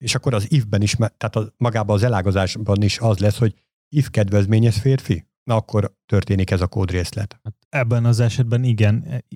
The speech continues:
Speaker 2: jó is, de többször én is gondolom, te is találkoztál azzal, hogy a fejlesztők csak annyit írtak, hogy is true.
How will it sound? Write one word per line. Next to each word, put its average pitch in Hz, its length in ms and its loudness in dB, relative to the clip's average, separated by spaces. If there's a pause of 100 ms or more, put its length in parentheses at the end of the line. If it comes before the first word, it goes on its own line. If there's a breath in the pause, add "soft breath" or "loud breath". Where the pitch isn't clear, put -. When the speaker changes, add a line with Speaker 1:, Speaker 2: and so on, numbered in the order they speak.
(100)
Speaker 2:
jó 113 280 4
is, 107 320 2
de 107 260 2
többször 110 440 0
én 117 140 4
is 98 120 2 (560)
gondolom, 110 340 4
te 110 140 2
is 95 100 2
találkoztál 107 600 0
azzal, 117 280 2
hogy 113 140 2
a 110 40 2
fejlesztők 104 460 0
csak - 180 -2
annyit 101 300 0
írtak, 110 240 2
hogy 107 220 2
is 101 240 0
true. 92 220 0